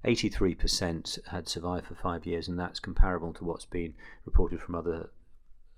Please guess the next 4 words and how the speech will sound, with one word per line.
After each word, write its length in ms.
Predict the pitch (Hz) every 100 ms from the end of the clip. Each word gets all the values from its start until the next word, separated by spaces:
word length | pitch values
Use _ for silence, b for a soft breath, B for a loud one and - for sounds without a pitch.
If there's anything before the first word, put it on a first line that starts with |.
| -
centres 540 | - 98 85 87 82 - B B -
delivering 600 | 90 87 85 85 80 -
conventional 480 | - 90 87 - 85
radiotherapy. 720 | 78 78 - 85 71 -